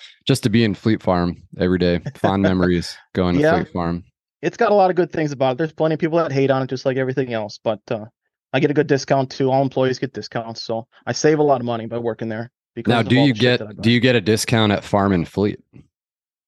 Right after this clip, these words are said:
Speaker 2: No, that's completely different
Speaker 1: I was,
Speaker 2: story.
Speaker 1: I
Speaker 2: That's
Speaker 1: know. That's, yeah.
Speaker 2: <laughs> I mean, you can get the five finger discount anywhere, but, uh,
Speaker 1: True.
Speaker 2: you might get caught.
Speaker 1: True. So what's going on up there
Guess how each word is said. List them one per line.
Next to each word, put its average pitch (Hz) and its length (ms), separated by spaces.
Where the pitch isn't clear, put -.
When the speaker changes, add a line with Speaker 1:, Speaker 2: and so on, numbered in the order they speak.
Speaker 2:
No, 123 320
that's 127 200
completely 123 360
different - 320
Speaker 1:
I 117 100
was, 104 120
Speaker 2:
story. 113 120
Speaker 1:
I 120 80
Speaker 2:
That's 95 240
Speaker 1:
know. - 60
That's, - 300
yeah. - 540
Speaker 2:
<laughs> - 240
I 160 100
mean, 175 160
you 175 60
can 202 100
get 190 100
the - 60
five 160 300
finger 170 220
discount 135 420
anywhere, 135 420
but, 110 240
uh, 104 240
Speaker 1:
True. 95 160
Speaker 2:
you 85 60
might 117 120
get - 140
caught. - 220
Speaker 1:
True. 87 260
So 170 160
what's 180 160
going 175 240
on 170 180
up 160 140
there 151 340